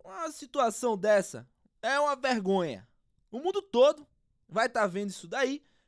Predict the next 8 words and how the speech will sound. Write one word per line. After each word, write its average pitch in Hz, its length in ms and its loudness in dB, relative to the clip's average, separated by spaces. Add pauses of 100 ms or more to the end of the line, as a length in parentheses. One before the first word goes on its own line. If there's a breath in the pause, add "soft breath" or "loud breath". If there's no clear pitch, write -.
desvalorizando 339 840 -2 (480)
nosso 240 360 -4
futebol, 226 680 0 (260)
infelizmente. 226 1080 -4
Invasão 330 1120 -2
de 349 220 -10
campo 403 600 -8
dois. 233 720 2